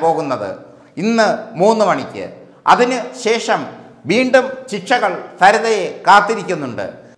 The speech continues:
നെയ്യാറ്റിൻകര സ്വദേശികളായ അരുണിൽ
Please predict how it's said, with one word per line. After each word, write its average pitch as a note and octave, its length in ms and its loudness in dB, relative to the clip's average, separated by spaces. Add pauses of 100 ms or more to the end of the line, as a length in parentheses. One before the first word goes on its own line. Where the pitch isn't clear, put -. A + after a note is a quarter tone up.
നെയ്യാറ്റിൻകര A#3+ 720 2 (220)
സ്വദേശികളായ A3 720 2 (520)
അരുണിൽ B3 340 2